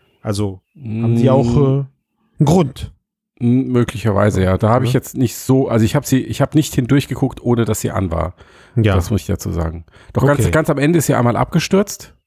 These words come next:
Speaker 1: Mhm.
Speaker 2: aber ich hatte jetzt nicht den Eindruck, dass es groß, es kam mir nicht viel dunkler vor. Also es ist jetzt nicht irgendwie ein Sonnenbrilleneffekt oder sowas.
Speaker 1: Ja, aber jetzt, Matthias,
Speaker 2: Ja,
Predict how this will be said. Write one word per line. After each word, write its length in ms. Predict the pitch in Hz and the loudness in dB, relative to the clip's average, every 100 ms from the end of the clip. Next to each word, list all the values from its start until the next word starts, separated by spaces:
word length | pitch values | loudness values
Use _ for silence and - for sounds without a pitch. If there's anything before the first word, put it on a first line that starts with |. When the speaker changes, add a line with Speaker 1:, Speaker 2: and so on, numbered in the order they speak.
| _ - | _ -14
Speaker 1:
Mhm. 300 | 104 110 170 | -6 -2 -2
Speaker 2:
aber 380 | - 117 120 123 | 0 0 2 2
ich 100 | 117 | 2
hatte 160 | 131 113 | 0 0
jetzt 80 | 143 | 0
nicht 220 | 143 - | 0 0
den 120 | 127 | 0
Eindruck, 300 | 120 131 123 | 0 -2 -2
dass 180 | 117 - | -2 -2
es 160 | 120 - | -4 -2
groß, 380 | 123 117 - - | 0 0 -4 -8
es 80 | - | -4
kam 220 | - 123 | 0 2
mir 60 | 120 | 2
nicht 180 | 117 - | 0 0
viel 140 | 104 | 0
dunkler 320 | 107 104 98 | 0 0 -2
vor. 380 | - 95 90 90 - | -2 -2 -2 -2 -2
Also 200 | 92 90 | -2 -2
es 120 | - | -4
ist 160 | - | -6
jetzt 140 | 92 - | -4 0
nicht 160 | 101 | 0
irgendwie 220 | 101 92 92 | 0 0 0
ein 80 | |
Sonnenbrilleneffekt 880 | 90 95 98 - 92 95 92 98 - | 2 0 0 0 -2 -2 -6 -8 -8
oder 120 | 92 90 | -8 -6
sowas. 360 | 90 90 - _ _ _ - | -6 -8 -10 _ _ _ -12
Speaker 1:
Ja, 120 | 117 | -10
aber 160 | - 147 | -4 -2
jetzt, 320 | 135 143 - | -2 -4 -6
Matthias, 340 | 127 - 120 | -8 -4 0
Speaker 2:
Ja, 180 | 104 90 | 2 2